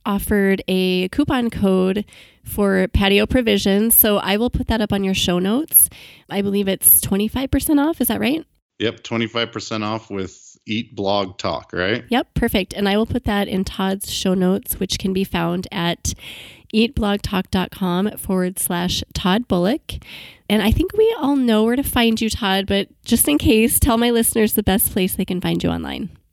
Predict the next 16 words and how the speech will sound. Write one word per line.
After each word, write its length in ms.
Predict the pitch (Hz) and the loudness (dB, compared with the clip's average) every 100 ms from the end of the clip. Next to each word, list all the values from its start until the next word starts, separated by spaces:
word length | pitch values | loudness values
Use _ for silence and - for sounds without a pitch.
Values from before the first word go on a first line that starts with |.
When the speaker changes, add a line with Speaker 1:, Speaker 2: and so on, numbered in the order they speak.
| _ - | _ -4
Speaker 2:
Well, 140 | 117 | -2
if 140 | 120 | 0
you're 80 | 131 | 0
not 240 | 135 117 - | 0 -2 0
following 340 | 120 117 107 | 0 2 0
Susie 420 | 98 110 101 95 | 0 -2 0 0
at 100 | 85 | 0
Hey 160 | 95 98 | 0 0
Grill 260 | 98 92 | 0 -2
Hey 160 | 92 90 | -2 -2
yet, 240 | 87 85 | -4 -6
you 160 | 92 87 | -8 -6
must 400 | 90 95 95 - | -4 -2 -2 -4
do 140 | 95 | -4
that 140 | 95 92 | -2 -2
immediately. 680 | 90 90 82 - 85 82 | -2 -4 -6 -8 -10 -10